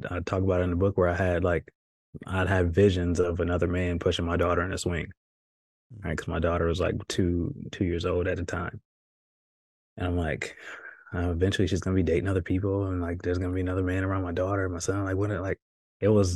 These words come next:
Speaker 1: it was, but then, you know, I, it took some time, but I was able to shift my focus and, and, and just kinda reframe it and focus on the things that were important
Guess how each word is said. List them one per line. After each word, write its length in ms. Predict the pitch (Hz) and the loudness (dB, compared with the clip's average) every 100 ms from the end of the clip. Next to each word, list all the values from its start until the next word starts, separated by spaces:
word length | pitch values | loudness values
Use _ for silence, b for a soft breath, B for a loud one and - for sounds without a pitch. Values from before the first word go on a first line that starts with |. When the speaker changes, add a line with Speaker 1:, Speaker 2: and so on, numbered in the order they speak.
| - | -2
Speaker 1:
it 100 | 95 | 2
was, 160 | 98 - | 2 2
but 180 | 95 92 | 0 2
then, 460 | 101 98 95 92 95 _ _ _ - | 4 4 4 2 -2 _ _ _ -4
you 80 | 98 | 0
know, 100 | 87 | 2
I, 280 | 85 92 87 - | 2 0 0 0
it 200 | 92 - | -2 0
took 120 | - | -2
some 160 | - 80 | -2 -6
time, 380 | - 101 90 | -2 0 0
but 100 | 82 | 0
I 60 | 85 | 0
was 140 | 85 | 2
able 200 | 87 87 78 | 2 2 0
to 300 | 85 87 87 _ _ _ - | -2 -2 -6 _ _ _ -8
shift 280 | - 95 - | 0 0 0
my 140 | 82 | -4
focus 440 | - 82 82 78 82 | -2 -2 0 -2 -2
and, 260 | 82 76 | -4 -6
and, 340 | 87 87 90 - _ _ _ _ _ _ - | -6 -6 -8 -12 _ _ _ _ _ _ -8
and 160 | 90 87 | -6 -4
just 160 | 80 | -6
kinda 360 | - 87 85 90 _ _ _ _ - | -6 -8 -8 -12 _ _ _ _ -2
reframe 480 | 98 - 90 90 80 | -2 0 0 0 -2
it 120 | - - - | -6 -14 -10
and 420 | 90 90 90 - _ _ - | -8 -6 -8 -10 _ _ -2
focus 260 | 90 90 | -2 0
on 80 | 87 | -4
the 60 | 87 | -2
things 200 | 87 90 | -2 0
that 100 | 90 | 0
were 100 | 90 | 0
important 480 | 87 90 85 92 | 0 -2 -2 -6